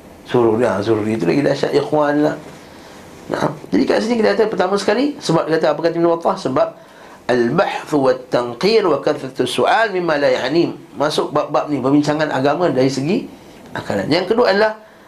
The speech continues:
kerana mujalasatu man la tu'man fitnatuh. Duduk dengan orang yang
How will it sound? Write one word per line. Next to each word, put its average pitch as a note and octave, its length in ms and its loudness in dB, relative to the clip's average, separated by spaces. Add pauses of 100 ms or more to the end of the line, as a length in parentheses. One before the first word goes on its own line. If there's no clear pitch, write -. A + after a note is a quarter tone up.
(160)
kerana C3+ 320 0
mujalasatu C#3 1400 2
man D3 400 0
la C3+ 180 4 (140)
tu'man C3+ 560 -2
fitnatuh. B3+ 640 0 (960)
Duduk E3 480 2
dengan D#3+ 320 2
orang D3 400 0
yang C#3+ 240 2